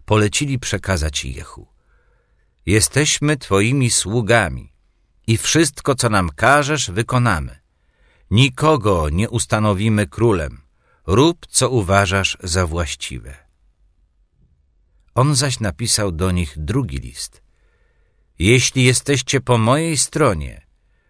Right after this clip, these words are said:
gotowi mnie posłuchać, weźcie głowy synów waszego pana i jutro o tej porze przyjdźcie do mnie do Jezreel”. Synów królewskich, których było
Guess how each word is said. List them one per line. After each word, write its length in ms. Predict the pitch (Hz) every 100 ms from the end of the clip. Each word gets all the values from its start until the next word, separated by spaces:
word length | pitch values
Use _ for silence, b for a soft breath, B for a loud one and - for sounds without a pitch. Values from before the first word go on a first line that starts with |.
| -
gotowi 520 | 73 113 131 151 135
mnie 200 | 135 135
posłuchać, 920 | 127 127 - 147 160 71 - - - _ _ _ _ _ _ _ _ _ _ -
weźcie 520 | 82 143 127 - 139
głowy 500 | 87 117 143 131 127
synów 600 | - - 147 139 123 80
waszego 440 | 85 110 127 107 107
pana 420 | 113 123 127 123
i 240 | - 110
jutro 360 | 117 131 135 131
o 40 |
tej 220 | - 107
porze 540 | 90 135 139 101 85 73 _ _ _ _
przyjdźcie 720 | - 135 160 151 - - 135
do 220 | 85 123
mnie 280 | 123 117 110
do 180 | 98 104
Jezreel”. 760 | 101 113 82 78 69 69 - - _ _ _ _ _ _ _ _ _ _ _ _ _ _ _ _ _ _ -
Synów 500 | - 151 156 127 -
królewskich, 1120 | - 92 101 127 - - - 57 - - _ b b b
których 320 | - 131 98
było 500 | 95 110 107 101 85